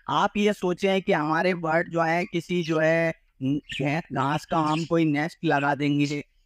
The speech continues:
या फिर जो है कोई नीचे प्लास्टिक का कोई बर्तन रख देंगे या ज़मीन पर ही हमारे बर्ड अंडे दे देंगे, तो ऐसा नहीं होगा। जब तक आप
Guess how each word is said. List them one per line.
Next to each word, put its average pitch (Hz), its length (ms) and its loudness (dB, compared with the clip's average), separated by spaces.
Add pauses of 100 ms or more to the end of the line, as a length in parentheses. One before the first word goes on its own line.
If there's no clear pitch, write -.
या 151 120 2
फिर 175 240 2
जो 160 140 0
है 160 240 2
कोई 160 240 0
नीचे 160 280 2
प्लास्टिक 147 540 -2 (100)
का 165 80 2
कोई 160 180 0
बर्तन 151 420 -2
रख 147 120 2
देंगे 147 420 0
या 156 200 2
ज़मीन 147 460 0
पर 170 120 2
ही 160 160 0
हमारे 147 480 0
बर्ड 139 220 -4
अंडे 135 60 -12
दे - 400 -18
देंगे, 143 400 -18 (280)
तो 160 60 0
ऐसा 151 340 2
नहीं 143 400 0
होगा। 143 440 -2
जब 139 220 -8 (180)
तक 170 80 -8 (180)
आप 139 220 -8